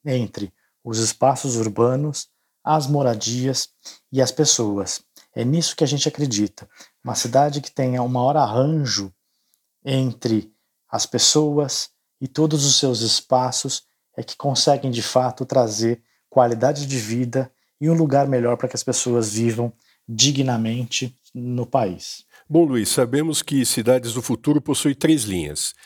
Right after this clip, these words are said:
Speaker 2: cidades inteligentes, cidades sustentáveis e cidades criativas. Poderia passar pra gente a definição de cada uma delas? Aliás, como foi a construção dessas linhas dentro do propósito Cidades do Futuro?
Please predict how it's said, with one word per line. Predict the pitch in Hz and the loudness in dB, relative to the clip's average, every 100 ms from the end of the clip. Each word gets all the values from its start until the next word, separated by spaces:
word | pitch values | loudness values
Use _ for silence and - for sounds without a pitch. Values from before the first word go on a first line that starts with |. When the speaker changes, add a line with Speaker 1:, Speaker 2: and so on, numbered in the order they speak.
| - - | -20 -8
Speaker 2:
cidades | - 120 113 110 113 | -2 2 2 2 0
inteligentes, | 107 110 92 80 131 170 170 185 170 - - | -2 -2 -2 0 2 0 -4 -4 -2 -4 -2
cidades | - - 104 113 104 | 0 0 2 2 0
sustentáveis | - - 107 92 131 143 151 147 123 | -4 -4 -4 -2 0 0 0 -4 -4
e | 127 | -4
cidades | - 107 120 123 123 | -2 0 0 0 -4
criativas. | - 156 143 - 90 80 80 - - - - - - | -4 0 0 0 -6 -6 -6 -10 -10 -14 -20 -20 -6
Poderia | 240 226 302 | 0 2 0
passar | - - 170 | 0 0 2
pra | 139 107 | 2 0
gente | 107 147 135 | 2 -2 0
a | 139 | 0
definição | 123 - 123 - 131 | 0 0 0 0 0
de | 123 | 0
cada | - 147 123 | 2 2 2
uma | 104 87 | 0 -2
delas? | 98 127 98 82 - - - - | 2 2 2 -4 -10 -12 -16 -6
Aliás, | 196 240 160 123 160 120 - - | 0 4 4 4 4 2 -2 -6
como | - 277 | -2 0
foi | 269 277 | 0 -2
a | |
construção | - 214 - 147 - 135 | -2 -2 0 0 0 0
dessas | 127 120 120 104 | 2 2 2 0
linhas | 117 185 165 98 - | 0 2 2 -2 -6
dentro | 104 131 233 269 240 190 | -6 0 2 2 0 -2
do | 160 | -2
propósito | 151 - 143 139 120 139 | -2 0 0 0 -2 -6
Cidades | 120 120 123 120 104 | -4 0 2 2 -2
do | 101 | -6
Futuro? | - 107 190 185 98 78 | -6 -6 0 2 2 -2